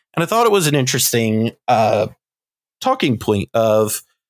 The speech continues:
is Necropotence as good as we once thought? You know, Scotty, you and I have been playing, uh, C E D H for a while, and you much longer than me. And, you know, what's it, uh, Necropotence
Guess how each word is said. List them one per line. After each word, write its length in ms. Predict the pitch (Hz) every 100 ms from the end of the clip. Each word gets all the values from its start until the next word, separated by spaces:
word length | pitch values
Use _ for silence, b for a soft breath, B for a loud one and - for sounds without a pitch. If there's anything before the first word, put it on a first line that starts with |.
| _ _ -
is 260 | 196 240 180
Necropotence 720 | 156 156 147 135 127 139 135
as 120 | 120
good 200 | - 101
as 160 | 101 101
we 80 | 110
once 300 | 95 90 -
thought? 300 | 151 113 95
You 100 | 107
know, 120 | 95
Scotty, 400 | 92 - 135 120
you 200 | 104 117
and 100 | 120
I 120 | 107 104
have 120 | 104
been 140 | -
playing, 420 | - 92 90 92 95 b _ _ _
uh, 160 | - 101
C 180 | - 92
E 140 | 71
D 140 | 95 95
H 140 | 87
for 160 | - 98
a 60 |
while, 540 | 95 143 120 113 143 - _ _
and 340 | 107 98 87 92
you 180 | 131
much 260 | 110 104 -
longer 240 | 107 95
than 120 | 90 98
me. 340 | 151 127 113 b _ _ _ -
And, 600 | 120 110 98 92 90 87 - - _ _ _ _
you 140 | 113 127
know, 340 | 104 90 87 _ _ _ _ _ _ _ _ _ _ _ _ _ _ _ _ _ _ -
what's 280 | 110 113
it, 140 | 117 -
uh, 260 | 107 104 85 87
Necropotence 880 | 117 135 240 165 143 131 113 -